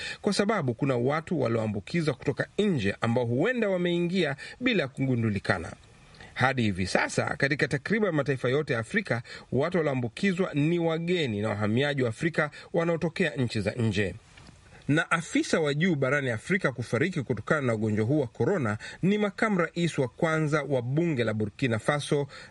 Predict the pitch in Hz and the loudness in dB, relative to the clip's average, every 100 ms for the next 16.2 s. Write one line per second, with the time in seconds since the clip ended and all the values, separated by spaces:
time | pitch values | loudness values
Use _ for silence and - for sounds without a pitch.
0 | - 113 143 160 139 127 123 117 139 147 | -4 0 2 2 0 0 2 2 2 0
1 | 131 123 107 - 120 131 98 92 - - | -2 -2 -2 0 0 0 -2 -6 -10 -6
2 | - 165 180 247 190 175 190 180 165 139 | 0 0 2 0 0 2 2 4 2 2
3 | 147 156 - 143 - 151 147 143 147 175 | 2 0 0 -4 0 0 2 2 2 2
4 | 107 98 95 101 104 - - 151 131 - | 0 -2 0 0 0 0 2 2 0 -6
5 | - - 156 156 151 - 175 117 - 101 | -10 -2 0 0 0 0 0 0 0 0
6 | 92 107 - 120 107 95 95 - - - | 0 -4 -2 0 0 -2 -4 -10 -4 0
7 | 165 214 196 180 - - 156 156 151 185 | 2 2 2 0 -2 -2 0 0 2 2
8 | 202 131 104 - - 170 156 123 113 110 | 4 2 0 -2 0 0 2 0 0 0
9 | 156 147 143 143 - - 151 160 160 - | 0 2 0 -2 -8 0 2 2 0 0
10 | 165 156 165 - 156 143 147 160 131 110 | 0 2 0 0 0 2 2 2 2 2
11 | 117 113 156 165 156 131 131 156 156 147 | 2 2 0 0 0 2 2 2 2 0
12 | 147 - - 139 139 143 - 165 156 131 | 0 -4 -4 0 0 0 2 2 2 2
13 | 143 131 151 - 139 - - 185 - 123 | 0 0 -2 -2 -2 -4 0 2 2 2
14 | 95 - - 120 117 113 113 139 156 147 | 0 -2 -2 0 0 2 0 0 0 0
15 | 165 156 151 - 180 147 139 127 127 143 | 0 2 0 0 -2 0 -2 -2 0 0
16 | 110 98 | 2 -2